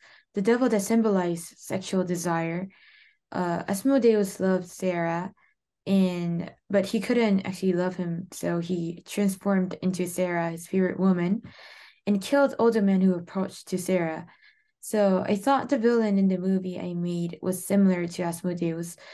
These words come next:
so I titled my film Sarah. I wanted to show not that, that not only the main character in this movie, but also someone else right now is doing the same thing.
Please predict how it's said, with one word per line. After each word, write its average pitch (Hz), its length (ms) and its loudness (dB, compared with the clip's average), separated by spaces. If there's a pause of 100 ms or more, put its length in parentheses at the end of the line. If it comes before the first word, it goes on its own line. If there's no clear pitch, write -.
(120)
so - 160 0
I 185 60 4
titled 196 580 0
my 170 500 -2
film 190 260 2
Sarah. 170 480 -8 (840)
I 202 100 0
wanted 247 220 4
to 247 80 0
show 220 480 2
not 214 340 0
that, 196 180 -2 (240)
that - 300 0 (120)
not 202 160 2
only 233 220 4
the 226 100 2
main 190 200 4
character 190 440 -4
in 185 260 -4
this 175 240 -6
movie, 175 420 0 (300)
but 196 100 0
also 233 180 4
someone 240 340 2
else 196 220 2
right 185 180 -4
now 175 420 -2
is 170 320 -4
doing 170 340 -2
the 165 100 -4
same 170 240 -4
thing. 165 420 -14